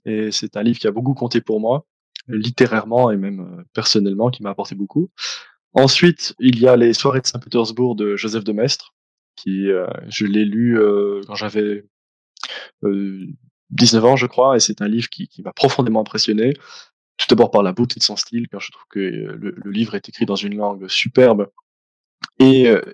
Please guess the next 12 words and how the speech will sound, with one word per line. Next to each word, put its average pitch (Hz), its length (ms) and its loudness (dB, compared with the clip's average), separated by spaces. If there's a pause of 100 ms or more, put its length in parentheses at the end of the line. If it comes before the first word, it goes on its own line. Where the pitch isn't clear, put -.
(120)
il 117 200 -6
m'a 117 440 2
initié 135 720 0
à, 107 260 2 (640)
à 120 80 -4
toutes - 180 -4
sortes 135 240 0
de 120 100 -6
questionnements, 127 540 0
de 131 60 -4
questionnements 110 420 -8
métaphysiques 120 760 -6